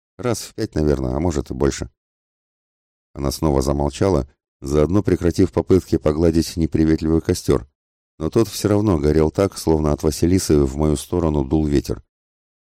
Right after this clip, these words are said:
Думаю, был бы он живым, точно уполз бы от нее подальше. Да уж, везет мне на девок-мутантов. Судьба, вероятно, такая.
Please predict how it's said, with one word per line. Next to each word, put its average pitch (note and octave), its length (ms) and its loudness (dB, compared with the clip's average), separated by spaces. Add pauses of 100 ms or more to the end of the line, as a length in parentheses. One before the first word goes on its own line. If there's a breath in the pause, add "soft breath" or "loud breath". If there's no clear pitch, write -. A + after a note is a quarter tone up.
(120)
Думаю, F2+ 400 2
был F#2+ 220 2
бы F2+ 100 2
он F2 160 2
живым, G2 380 0 (480)
точно G#2+ 360 -2
уполз D2+ 320 0
бы C#2 140 2
от C#2 100 -2
нее C#2 200 0
подальше. C2 480 -2 (720)
Да C#2 360 -2
уж, - 340 -4
везет D#2+ 560 0
мне D2+ 160 0
на D2 120 2
девок-мутантов. C#2 840 -2 (560)
Судьба, G2+ 400 0
вероятно, C#2+ 480 2
такая. B1 460 -2